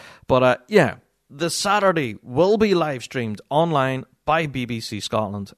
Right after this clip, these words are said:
and the world breathes a sigh of relief. But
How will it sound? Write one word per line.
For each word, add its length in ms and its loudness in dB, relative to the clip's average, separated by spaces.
and 360 -8
the 100 -4
world 500 -2
breathes 500 -8
a 100 -8
sigh 340 -10
of 160 -8
relief. 360 -4
But 400 0